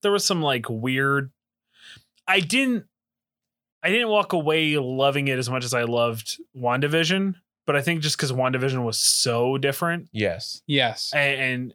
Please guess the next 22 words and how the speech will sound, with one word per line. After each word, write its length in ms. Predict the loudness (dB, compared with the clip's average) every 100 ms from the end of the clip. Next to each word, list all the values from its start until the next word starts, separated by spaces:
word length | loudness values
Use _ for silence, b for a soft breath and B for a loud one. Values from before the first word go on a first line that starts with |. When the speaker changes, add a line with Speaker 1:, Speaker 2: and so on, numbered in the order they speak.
| _
Speaker 1:
and 180 | -4 0
Speaker 3:
WandaVision 480 | 2 2 2 2
also 360 | 0 0 2 0
had, 360 | 2 2 2 2
like, 300 | -2 -2 -4
you 220 | -2 0
were 120 | 0
on 140 | 0
the 120 | 0 0
edge 140 | -2
of 60 | 0
your 120 | 0
seat 300 | 0 0 0
whether 340 | 0 0 0
the 120 | -2
show 240 | -2 0 0
was 160 | -2
gonna 200 | -2 -2 -2
be 120 | -2
worth 320 | -2 -2 -2
it 160 | -4 -2
too. 400 | 0 0 -2